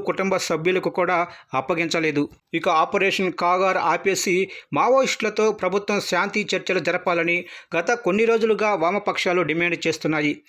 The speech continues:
అయినా కేంద్రం తగ్గటం లేదు. శత్రు దేశమైన పాకిస్తాన్తో చర్చలు జరిపి దేశంలో ఉన్న మావోయిస్టులతో చర్చలు జరపటం లేదని మావోలు ఆగ్రహం వ్యక్తం చేస్తున్నారు. ఇక ఎన్‌కౌంటర్లపై సుప్రీంకోర్టు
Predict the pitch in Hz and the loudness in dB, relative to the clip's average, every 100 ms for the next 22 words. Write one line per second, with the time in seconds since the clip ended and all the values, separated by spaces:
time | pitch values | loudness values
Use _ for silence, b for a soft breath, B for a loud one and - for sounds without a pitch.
0 | B B - 160 269 247 247 220 220 220 | B B -2 0 2 0 0 0 0 -2
1 | 214 165 175 185 170 170 160 - B B | -2 -2 -2 0 0 0 0 -4 B B
2 | - 180 208 190 196 202 196 190 190 196 | -6 0 0 2 0 0 0 0 -2 0
3 | 165 165 220 - 202 190 196 196 196 B | -2 0 -2 -4 -2 -2 2 2 0 B
4 | B - 208 277 254 208 202 214 208 151 | B -2 0 2 2 0 0 0 -2 0
5 | 185 196 202 196 190 190 175 170 190 196 | -2 0 0 2 2 0 0 2 2 2
6 | - 180 180 196 185 B B - 180 185 | 2 -2 0 0 0 B B -6 -2 0
7 | - 226 175 175 175 190 190 180 180 180 | 2 2 2 -2 -2 -2 0 0 0 0
8 | 185 B B 143 175 240 220 214 160 165 | -2 B B 0 2 2 2 2 2 0
9 | 175 175 170 170 170 170 156 160 160 156 | -2 0 -2 -2 -4 -2 -2 -2 -2 0
10 | 156 - B B B B 226 247 208 226 | -2 -6 B B B B 0 2 2 0
11 | 262 240 233 214 214 208 190 - 202 202 | 0 2 0 0 0 0 -2 -2 -2 0
12 | 196 175 | 0 0